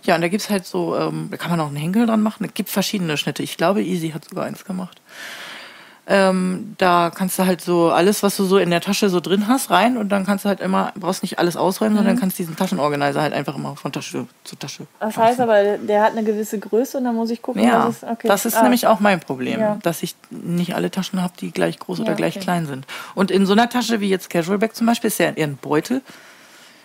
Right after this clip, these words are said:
Speaker 2: Mhm.
Speaker 1: ähm, ist das, glaub ich, auch nicht so stabil.
Speaker 2: Mhm.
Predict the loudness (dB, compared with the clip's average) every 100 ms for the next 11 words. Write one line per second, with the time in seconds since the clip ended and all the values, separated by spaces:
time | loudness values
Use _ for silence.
0 | -12 -8 0 2 2 0 -4 -6 -6 -2
1 | -2 -2 -6 -6 -6 -6 -8 -8 -10 -18
2 | _ -10 -10 -10 -14 -18 _ -10 -10